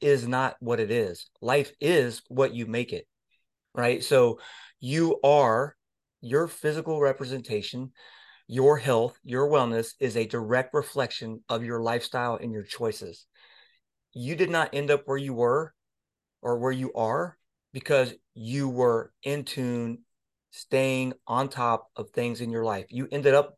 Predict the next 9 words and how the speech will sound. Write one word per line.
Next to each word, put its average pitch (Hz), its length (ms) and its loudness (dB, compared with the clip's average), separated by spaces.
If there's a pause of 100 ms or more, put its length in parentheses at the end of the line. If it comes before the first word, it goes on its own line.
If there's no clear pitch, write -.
where 127 160 -2
you 123 200 -2
are 113 400 4 (440)
because 127 320 0
you 135 100 -4
didn't 147 300 -2
care 131 260 2
enough 113 300 -4 (840)
about 113 380 2